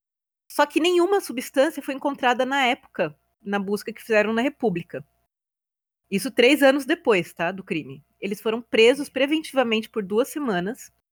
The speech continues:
e posteriormente libertados pra responder em liberdade até o julgamento. Menos a Camila. Ela ficou a maior parte do ano de dois mil e quatro presa, com dois habeas corpus negados,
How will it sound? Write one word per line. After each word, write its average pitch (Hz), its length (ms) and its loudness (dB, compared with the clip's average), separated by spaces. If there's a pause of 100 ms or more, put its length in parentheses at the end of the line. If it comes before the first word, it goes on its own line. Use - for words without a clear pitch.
(400)
e 233 60 -6
posteriormente 254 880 2
libertados 233 640 0
pra - 120 -4
responder 220 400 -2
em 208 120 -2
liberdade 202 580 2
até 202 160 -8
o 185 40 -2
julgamento. 185 640 -6 (260)
Menos 233 380 2
a 247 60 2
Camila. 233 520 0 (440)
Ela 190 180 4
ficou 220 220 -2
a - 20 4
maior 233 220 4
parte 269 340 0
do 220 100 0
ano 208 200 2
de 196 80 -10
dois 214 240 0
mil 247 100 -4
e 254 40 -8
quatro 254 340 -6
presa, 220 580 4
com 202 180 -6
dois 226 300 4
habeas 240 340 0
corpus 180 440 -6
negados, 208 640 0